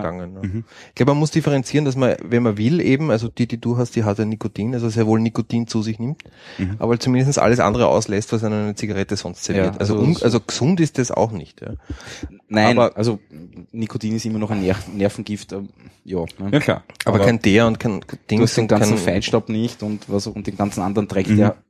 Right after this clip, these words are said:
Speaker 3: auch beim Verbrennen einfach entsteht, ja.
Speaker 2: Ja, klar. Ja.
Speaker 1: Obwohl ich sagen muss, ich rauche das auch ziemlich oft ohne Nikotin schon. Einfach,
Speaker 3: Wirklich?
Speaker 1: weil, weil das Dampfen Spaß macht.
Speaker 3: Ja,
Speaker 1: Und das ist halt
Speaker 3: die Community heißt der Dampfer, ne?
Speaker 1: Ja,
Speaker 2: Ja,
Speaker 1: also
Speaker 2: ja.
Speaker 1: da-, das, das, das muss man mal entdecken. Also das ist ja riesengroß. Also in
Speaker 3: Ja,
Speaker 1: Deutschland
Speaker 3: ja.
Speaker 1: ist das ja
Speaker 3: Ja,
Speaker 1: wahnsinnig
Speaker 3: stimmt,
Speaker 1: groß, ja.
Speaker 3: ja,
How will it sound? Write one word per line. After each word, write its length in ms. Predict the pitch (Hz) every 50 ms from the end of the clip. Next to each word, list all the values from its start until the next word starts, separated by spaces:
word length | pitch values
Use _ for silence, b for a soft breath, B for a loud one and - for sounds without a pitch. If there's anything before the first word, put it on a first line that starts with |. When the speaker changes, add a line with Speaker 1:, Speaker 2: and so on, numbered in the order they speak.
| _ -
Speaker 3:
auch 160 | - - -
beim 180 | - 120 107
Verbrennen 520 | 104 - - 107 - 95 98 104 107 107 98
einfach 200 | 90 87 - 90
entsteht, 460 | 87 90 - - - 73 78 78 -
ja. 120 | - 85 - _ _ _ _ -
Speaker 2:
Ja, 100 | 110 120
klar. 260 | 117 - 87 82 - _ _ _ _ _ -
Ja. 100 | 87 85 90 _ B B B B B
Speaker 1:
Obwohl 160 | 117 120 135
ich 40 | 135
sagen 120 | 143 139
muss, 100 | 151 156
ich 100 | 156 156
rauche 140 | 131 120 135
das 140 | - 147 143
auch 60 | 143 -
ziemlich 200 | - 147 139 147
oft 200 | 143 - - _
ohne 240 | - 117 123 123 110
Nikotin 460 | 92 90 - - - - 90 87 90
schon. 220 | - 85 85 92 - _ _ _ _ _ _ _ -
Einfach, 240 | - 104 104 - 220
Speaker 3:
Wirklich? 200 | - 120 104 101
Speaker 1:
weil, 120 | 113 113 104
weil 100 | 123 120
das 120 | 117 -
Dampfen 400 | - 110 117 151 156 - - 120
Spaß 380 | - - - 95 80 69 - -
macht. 320 | - 127 170 _ _ _ b b b b b b b b b b b b b b -
Speaker 3:
Ja, 180 | 110 110 113 110 101 104 101 -
Speaker 1:
Und 220 | 131 127 123 -
das 160 | 135 120 - 151
ist 140 | 135 -
halt 100 | 131 131 127
Speaker 3:
die 40 | -
Community 460 | - 151 147 147 156 156 147 147 143
heißt 220 | 143 131 131 -
der 80 | - 123
Dampfer, 560 | - - 107 101 104 - - - 98 85 87 -
ne? 100 | - 95 113
Speaker 1:
Ja, 40 | 120
Speaker 2:
Ja, 100 | 123 131
Speaker 1:
also 100 | 147 165
Speaker 2:
ja. 120 | 156 110 92
Speaker 1:
da-, 180 | - - 196 185
das, 280 | - - 156 - -
das, 340 | - 190 156 143 - - -
das 160 | 156 151 135 147
muss 120 | 165 170
man 140 | 175 170 160
mal 140 | 151 147 143
entdecken. 420 | 139 127 143 139 - - 117 101
Also 140 | 101 107 120
das 160 | 120 123 -
ist 120 | 151 180 160
ja 100 | 143 123
riesengroß. 500 | 131 175 190 185 165 - - 185 160 117
Also 160 | 107 104 117
in 80 | 120 120
Speaker 3:
Ja, 60 | 120
Speaker 1:
Deutschland 420 | - - 135 147 151 151 - 135
Speaker 3:
ja. 40 | 131
Speaker 1:
ist 120 | 120 -
das 120 | - 120 113
ja 60 | 110
Speaker 3:
Ja, 80 | 120 135
Speaker 1:
wahnsinnig 360 | - 139 143 - 104 85 -
Speaker 3:
stimmt, 160 | - - -
Speaker 1:
groß, 180 | - 95 - -
ja. 60 | - -
Speaker 3:
ja, 100 | 143 -